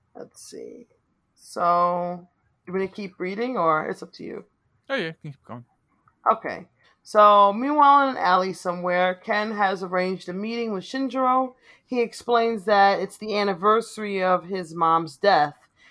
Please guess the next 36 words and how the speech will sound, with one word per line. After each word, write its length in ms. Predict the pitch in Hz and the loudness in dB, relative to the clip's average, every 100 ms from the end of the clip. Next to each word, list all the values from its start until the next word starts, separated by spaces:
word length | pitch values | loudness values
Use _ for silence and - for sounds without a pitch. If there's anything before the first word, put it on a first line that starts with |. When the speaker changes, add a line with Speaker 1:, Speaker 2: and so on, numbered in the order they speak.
| _ | _
Speaker 1:
and 100 | 185 196 | -2 0
that 120 | 190 | -2
Shinjiro 580 | - 247 240 220 208 190 | -4 -4 -2 0 2 0
is 120 | - | -4
responsible 720 | 175 - 208 220 220 185 165 | -10 4 6 6 2 -4 -6
for 140 | 156 156 | -6 -12
said 320 | - 151 151 | -6 -4 -4
death. 300 | 131 127 - _ _ _ _ | -6 -6 -10 _ _ _ _
He 120 | - | -12
talks 360 | 214 233 220 220 | 0 4 4 2
about 220 | 208 196 | 2 4
how 240 | 190 190 180 | 6 6 6
it 60 | |
ruined 300 | 170 185 190 190 | 2 -2 -2 -4
his 180 | 185 | -4
life 400 | 160 151 156 165 | 2 2 2 -4
and 140 | - 185 | -8 -2
how 180 | 180 180 | 2 2
he 80 | |
wanted 360 | 180 180 190 185 | 0 -2 -4 -6
to 80 | 180 | -14
kill 300 | - 202 196 | -12 -4 -4
himself 420 | 190 170 156 143 - | -4 -6 -4 -6 -6
for 160 | 165 151 | -4 -4
a 60 | |
while, 420 | 143 139 139 143 _ _ _ | 0 2 2 -2 _ _ _
but 100 | - | -6
that 180 | 185 185 | 0 0
today 340 | - 190 196 196 | 0 -2 0 0
he's 240 | 185 165 | -4 -8
going 240 | 170 190 180 | -2 -2 -2
to 80 | |
kill 300 | 180 - 190 | -6 -4 -4
Shinjiro 600 | 180 - 208 175 175 165 | -4 -6 -6 -6 -2 -2
in 80 | 156 | -2
revenge. 580 | 151 151 160 147 147 - | -4 -4 -4 -4 -10 -16